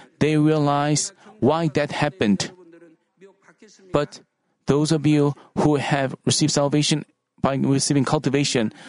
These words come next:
would you be received? No, you will not be deceived. They com-, comprehend the providence of human cultivation, realizing that only those true children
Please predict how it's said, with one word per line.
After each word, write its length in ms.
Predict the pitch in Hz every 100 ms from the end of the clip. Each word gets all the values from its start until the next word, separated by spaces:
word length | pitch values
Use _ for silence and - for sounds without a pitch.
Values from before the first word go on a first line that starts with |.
| - -
would 180 | 131 127
you 60 |
be 120 | 175 175
received? 460 | 160 - 175 - - 180 139
No, 220 | 151 123
you 200 | 123 139
will 120 | 147
not 160 | 151 -
be 120 | 135
deceived. 540 | 135 120 156 107 - - - - _ _ _ 190 220 240 190 - 202 190 _ - _ -
They 240 | 131 160
com-, 220 | 170 156 -
comprehend 680 | - 170 160 123 143 151
the 80 | 131
providence 440 | - 143 139 151 -
of 80 |
human 220 | 123 147 127
cultivation, 760 | 143 147 143 131 151 - 107 - - -
realizing 560 | 131 156 151 151 135 139
that 160 | 135 -
only 240 | 160 180 160
those 360 | 147 143 - - - - - _
true 180 | - 170
children 440 | - 170 151 113